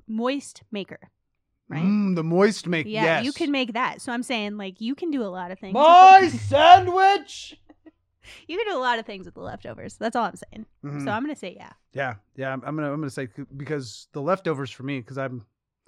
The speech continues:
Speaker 2: I'm that guy. I put fried eggs on everything.
Speaker 1: He does.
Speaker 2: Oh, fucking dude, like, yolk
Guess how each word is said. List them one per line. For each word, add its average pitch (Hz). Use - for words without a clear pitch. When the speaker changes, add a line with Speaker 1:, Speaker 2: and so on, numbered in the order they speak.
Speaker 2:
I'm 131
that 131
guy. 107
I 139
put 156
fried 135
eggs 123
on 110
everything. 135
Speaker 1:
He 175
does. -
Speaker 2:
Oh, -
fucking -
dude, 110
like, 104
yolk 123